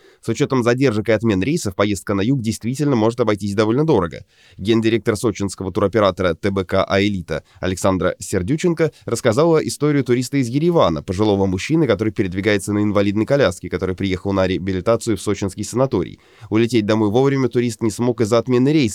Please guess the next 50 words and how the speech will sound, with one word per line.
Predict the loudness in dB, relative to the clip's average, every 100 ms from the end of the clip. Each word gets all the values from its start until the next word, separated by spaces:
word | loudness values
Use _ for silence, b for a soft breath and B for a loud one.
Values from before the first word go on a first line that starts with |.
| -2
и |
ему | -2 -4
пришлось | -6 -6 -6 -4
остаться | -4 -4 -4
в | -4
Сочи | -4 -2
ещё | -4 -2 0
на | 0
несколько | 0 -2 -4 -4
дней. | -2 -2 -4 B B B
Чтобы | 0 2
оплатить | 2 0 -2
проживание | -2 0 2 2 2 -2
и | -4
питание, | -2 0 2 2
он | 2 2 2
был | 0
вынужден | 2 0 0 0
занять | 2 2 2 0 -4
деньги | -2 0 0
у | 2
родственников | 0 -2 -4 -4 -2
в |
Ереване. | 0 2 2 0 -2 -12 b b b
«Деньги | 0 2 2
было | 2 2 2
переслать | 0 -2 0 0 0
непросто | -2 0 0 0 0
из-за | 0 2
того, | 0 0
что | -2
иностранные | -2 0 0 0
карты | 0 0 0
в |
России | -2 -2 -2
не | 0
работают», | 2 2 0 -2 -8
добавила | -2 0 0 -2 -6
Сердюченко. | -6 -6 -8 -10 -10 -12 -16 _ B B B B
В |
попытках | -2 0 0 -2 -4
избежать | -4 0 2 2 0
лишних | -4 -2 -4 0
трат | 2 2 -2
на | -4 0
незапланированное | 0 -2 -2 0 0 0 0 0
размещение | -2 -2 -2 -2 -2
туристов | -2 -4 -4 -6
многие | -2 -2 -2
туроператоры | -2 0 2 2 2 2 0